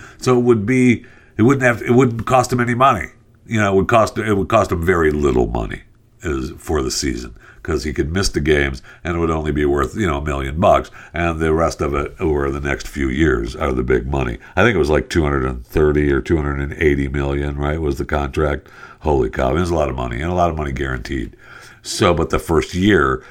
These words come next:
the way it was worked out was it was only to get a million.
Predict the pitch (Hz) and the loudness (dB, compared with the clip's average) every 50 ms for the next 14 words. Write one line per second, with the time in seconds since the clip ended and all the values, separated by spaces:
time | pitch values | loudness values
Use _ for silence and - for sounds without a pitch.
0 | - - - 87 85 80 78 78 78 73 73 76 76 71 69 71 69 67 64 67 | -20 -10 -2 0 2 2 4 4 4 2 2 0 0 -2 0 0 -2 -2 -2 -2
1 | 67 71 67 69 67 65 64 64 64 69 71 69 67 67 69 69 67 64 65 62 | -2 -2 0 0 -2 -4 -4 -2 -2 0 0 0 -2 -2 -4 -4 -4 -4 -6 -6
2 | 64 64 64 64 58 62 71 82 82 76 69 64 53 53 55 - | -6 -4 -2 -2 -2 -2 0 0 0 0 0 -2 -6 -8 -12 -16